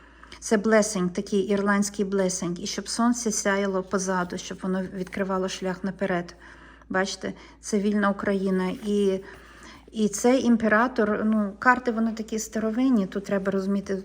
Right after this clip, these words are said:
по, по-новому, по-модерному імператор. Це захисник, у нього, у нього лати є, у нього є захисник, це наш військовий, це може пан Залужний,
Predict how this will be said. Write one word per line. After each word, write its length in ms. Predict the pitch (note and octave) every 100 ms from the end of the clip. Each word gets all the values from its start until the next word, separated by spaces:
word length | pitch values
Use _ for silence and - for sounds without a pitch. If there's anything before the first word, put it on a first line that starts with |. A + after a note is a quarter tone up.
| -
по, 100 | G3+ F#3+ F#3 F#3
по-новому, 640 | G3+ F#3+ F#3+ G3 A#3+ G#3 F3+
по-модерному 880 | F#3+ F#3+ F#3+ A3+ A#3+ G3+ F3+ F3+
імператор. 640 | F#3 F#3 F#3+ F3+ F3+ F3+ -
Це 160 | C4+
захисник, 640 | B3+ G#3 G3 - F#3 F3+
у 40 | G#3
нього, 320 | A3+ A#3 G#3+
у 40 |
нього 340 | F#3 G3+ G#3+ F3+
лати 360 | F3+ F3+ F3+
є, 320 | F#3+ F#3+ F#3+ G3 - - - - - -
у 40 |
нього 160 | G#3 G3+
є 180 | G3 G3
захисник, 720 | G3 G3 F#3 - F#3 F3+ F3+
це 160 | - G3
наш 280 | F#3+ -
військовий, 640 | G#3+ G3+ - G3 F#3+ F3+ F3+
це 200 | - G#3
може 260 | F#3+ F#3
пан 260 | G3 F#3+ F#3
Залужний, 640 | F#3 F3 E3+ - F#3 G3